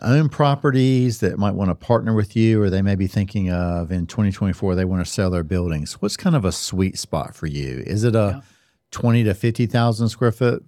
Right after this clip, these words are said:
Speaker 1: facility, or is it a hundred thousand square foot
Speaker 2: Yeah.
Speaker 1: facility? What are y'all kind of looking for these days?
Speaker 2: Yeah, so I'm still learning. I think there are two sides to our company. We have our OpsCo, which is a Blue Co warehousing.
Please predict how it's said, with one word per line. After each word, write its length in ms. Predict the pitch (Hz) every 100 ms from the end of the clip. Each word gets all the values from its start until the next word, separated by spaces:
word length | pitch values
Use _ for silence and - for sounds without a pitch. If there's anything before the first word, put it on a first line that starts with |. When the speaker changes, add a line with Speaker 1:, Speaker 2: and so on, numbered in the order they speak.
| -
Speaker 1:
facility, 640 | 107 - 123 127 131 127
or 120 | 107
is 140 | 85 80
it 80 | 78
a 320 | 73 71 73 -
hundred 220 | 113 113
thousand 360 | 120 117 110 113
square 200 | - 110
foot 160 | 127 110
Speaker 2:
Yeah. 60 |
Speaker 1:
facility? 480 | 104 - 123 117 120
What 160 | 120 123
are 60 |
y'all 480 | 135 113 110 107 98 _ _ _ -
kind 140 | 107
of 160 | 98 85 - _ _
looking 320 | 90 95 98 82
for 180 | 85
these 220 | 73 73 73
days? 340 | - 92 - _ -
Speaker 2:
Yeah, 240 | 143 120
so 400 | - 156 143 131 -
I'm 80 | 135
still 240 | - 185
learning. 480 | 185 135 123 170 165 - _ -
I 100 | 120
think 200 | 151 156
there 120 | 147
are 40 | 131 -
two 160 | - 190
sides 280 | 190 170 -
to 80 | 165
our 80 |
company. 400 | 139 156 147 151
We 120 | 143 131
have 200 | 135 127
our 80 | 139
OpsCo, 560 | 165 - - 151 147
which 160 | 143 135
is 100 | 113
a 60 |
Blue 160 | 120 143
Co 160 | - 131
warehousing. 680 | 127 123 123 123 123 120